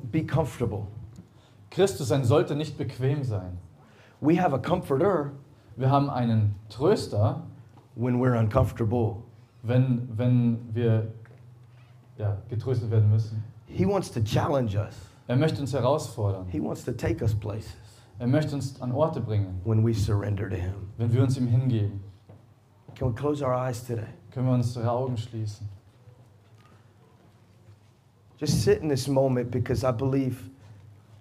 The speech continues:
Speaker 1: we all need to wrestle with a question.
Speaker 2: Bleib einfach mit mir in diesem Moment, weil ich glaube, wir alle müssen uns mit einer Frage auseinandersetzen.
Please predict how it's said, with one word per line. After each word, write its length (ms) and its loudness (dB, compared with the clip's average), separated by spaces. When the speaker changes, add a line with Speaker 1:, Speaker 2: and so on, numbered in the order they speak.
Speaker 1:
we 120 6
all 140 6
need 220 0
to 100 2
wrestle 480 0
with 300 2
a 60 -8
question. 480 4
Speaker 2:
Bleib 200 2
einfach 200 0
mit 160 2
mir 100 0
in 80 2
diesem 220 2
Moment, 200 2
weil 120 4
ich 60 2
glaube, 280 2
wir 160 2
alle 580 2
müssen 440 -2
uns 160 -2
mit 120 -2
einer 220 2
Frage 400 0
auseinandersetzen. 920 -4